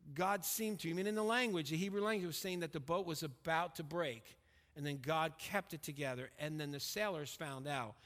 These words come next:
that Jonah needed to be thrown off in order for the storm to go down. And now we're a part of the narrative where we see that God so intervenes that he allows a, sh-,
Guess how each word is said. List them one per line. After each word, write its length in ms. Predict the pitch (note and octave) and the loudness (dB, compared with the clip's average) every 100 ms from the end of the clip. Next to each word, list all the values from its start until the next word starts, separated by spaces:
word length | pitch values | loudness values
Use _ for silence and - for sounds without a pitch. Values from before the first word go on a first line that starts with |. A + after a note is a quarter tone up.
| - - | -20 -8
that 160 | C#3 A#2+ | -8 -4
Jonah 420 | A2+ D#3+ F3 D3 | -2 0 0 0
needed 300 | C3+ C#3 B2+ | 0 -2 -4
to 60 | |
be 120 | B2 A#2 - | -6 -8 -10
thrown 380 | C#3 D3+ C#3 C3 | -8 -4 -2 -2
off 420 | D3 A2+ G#2 - - | -2 -4 -8 -12 -8
in 100 | B2+ | -6
order 200 | C3 B2 | -4 -6
for 320 | - C#3 A#2+ | -6 -8 -8
the 120 | A2+ | -6
storm 560 | - - D3 C#3 A2+ G#2 | -6 -6 -6 -6 -8 -10
to 80 | A2+ | -12
go 120 | A2 | -12
down. 380 | G#2 A#2+ G#2+ F#2+ - _ _ _ _ _ _ _ - - - - - | -10 -10 -10 -14 -20 _ _ _ _ _ _ _ -20 -20 -18 -18 -6
And 160 | F#3 G3+ | 0 6
now 320 | C4 F4 F4 | 8 8 6
we're 140 | D4+ | 4
a 40 | A#3 | 2
part 380 | - B3 B3 | 0 2 4
of 160 | B3 G#3+ | 4 2
the 80 | G3 | 0
narrative 800 | F3+ F#3+ A3+ A3+ G3 F#3+ F#3+ D#3 - - - - | 4 4 6 4 4 2 0 -6 -14 -20 -18 -6
where 420 | E3+ G3+ G3+ G#3 | 2 4 6 6
we 220 | G3 G3+ | 4 2
see 380 | - - C#4 B3+ | 4 4 4 4
that 260 | A3 G3+ | 4 2
God 340 | F3 A3+ C4+ C4 - - - - | 4 6 6 2 -4 -14 -16 -2
so 480 | - B3 C4 C#4+ - | 2 6 6 4 4
intervenes 1040 | A3+ C4 F#3+ B3 G#3 G3 C#4 C4+ G#3+ E3 | 4 4 4 4 4 4 6 6 4 2
that 380 | E3+ F#3 F3 F3 - | 4 6 6 4 -2
he 220 | - A3 A3 | -4 2 4
allows 800 | G3 F#3 G#3 B3 D4+ E4 E4 - | 4 4 6 6 6 4 2 0
a, 160 | - A3 | 0 2
sh-, 320 | F#3 - - | 2 2 0